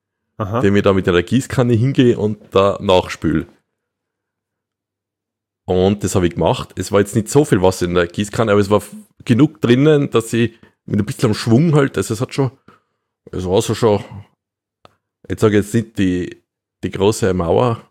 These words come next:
Speaker 2: von China, die, die lange Mauer ha-, war's nicht in Scheiße, die weggespült hat werden müssen, also es war schon <laughs> handelbar. Und ja, das hat funktioniert und das ist dann verschwunden.
Speaker 1: Ja, aber warte mal, hast du, das war jetzt nämlich,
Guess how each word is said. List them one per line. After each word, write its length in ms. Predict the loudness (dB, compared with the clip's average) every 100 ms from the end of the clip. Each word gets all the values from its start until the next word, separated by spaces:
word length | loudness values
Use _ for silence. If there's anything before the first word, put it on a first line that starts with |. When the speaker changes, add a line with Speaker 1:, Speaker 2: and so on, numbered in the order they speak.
| _
Speaker 2:
von 180 | -10 -10
China, 300 | -6 -6 -4
die, 240 | -4 -4
die 180 | -6 -6
lange 200 | -4 -4
Mauer 320 | -4 -2 -2
ha-, 340 | -4 -10 -16 -18 -10
war's 300 | -6 -4 -2
nicht 200 | -2 -4
in 140 | -8
Scheiße, 380 | -4 -2 -2 -2
die 100 | -2
weggespült 460 | -2 -6 -6 -4
hat 140 | -2 -2
werden 160 | -2
müssen, 220 | -2 -4 -6
also 160 | -6
es 60 | -2
war 140 | -2
schon 200 | -2 -6 -8 -18 -18
<laughs> 300 | -18 -20 -6
handelbar. 680 | 0 2 0 2 2 2 0 -12 _ -20 _ _ _ -20 -2
Und 360 | 6 8 8 6
ja, 180 | 4 4
das 140 | 4
hat 80 | 0
funktioniert 560 | -2 -2 0 0 0
und 80 | -2
das 140 | -4 -4
ist 200 | -4 0
dann 300 | 0 -2 -8 -18 _ _ _ _ _
verschwunden. 640 | -2 2 2 0 -6 -6 _ -10 -10 -12 _ _ _ _ _ _ _ _ _ _ _ _ _ _
Speaker 1:
Ja, 140 | -4 0
aber 260 | 0 0
warte 180 | 0 0
mal, 200 | -2 -4 -8
hast 260 | -10 -4
du, 100 | -4 -4
das 280 | -8 -8 -2
war 120 | -2
jetzt 120 | 0
nämlich, 220 | -2 -2